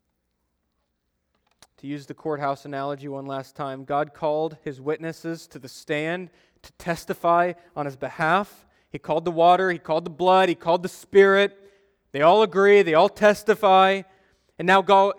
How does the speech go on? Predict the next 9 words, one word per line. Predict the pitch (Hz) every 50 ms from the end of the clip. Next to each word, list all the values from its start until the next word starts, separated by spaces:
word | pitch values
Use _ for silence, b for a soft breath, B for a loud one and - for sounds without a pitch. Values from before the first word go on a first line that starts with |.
| 170
God | 147 190 202 214 180
calls | - - 214 202 202 160 139 151
you | 165 233 247 240 220 208 214 220 240 233 220 b b b b b b b b b
and | - 156 156 160
I | 165 170 185 190 185 170 160 156 160 165 175 196 202 190 _ _ _ _ _ _ _ _ _ _ _ _ _ _ _ _ _ _ _ _ _ _ _ _ _ _
to | - 147
be | 156 170
the | 160 165
jurors, | 143 135 165 175 165 160 170 123 117 110 - - _